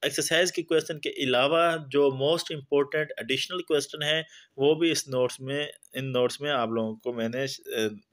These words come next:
शेयर किए हुए हैं आप लोगों के साथ। तो चार क्वेश्चन जो हैं वो आप लोगों को स्क्रीन पर नज़र आ रहे हैं। एक एक क्वेश्चन पढ़ के फिर उसका आंसर मैं आपको नहीं बताऊँगा, अ, क्योंकि इस तरह वीडियो जो है वो काफ़ी लेंथी हो जाएगी।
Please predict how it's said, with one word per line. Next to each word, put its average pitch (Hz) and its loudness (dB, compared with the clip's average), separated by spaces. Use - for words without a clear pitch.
शेयर 120 0
किए 135 -6
हुए 151 -2
हैं 151 0
आप 143 0
लोगों 139 -2
के 139 -8
साथ। 135 0
तो 147 4
चार 170 4
क्वेश्चन 185 0
जो 175 -2
हैं 175 0
वो 127 0
आप 127 2
लोगों 127 0
को 123 -8
स्क्रीन 120 -4
पर 117 -2
नज़र 117 0
आ 135 0
रहे 160 0
हैं। 160 -2
एक 135 0
एक 135 -8
क्वेश्चन 143 -2
पढ़ 135 0
के 143 -2
फिर 135 -6
उसका 117 -8
आंसर 131 -8
मैं 127 -6
आपको 113 -6
नहीं 120 -6
बताऊँगा, 151 0
अ, 139 0
क्योंकि 180 2
इस 160 0
तरह 156 2
वीडियो 147 2
जो 151 0
है 151 4
वो 135 2
काफ़ी 127 0
लेंथी 113 0
हो 98 4
जाएगी। 98 -2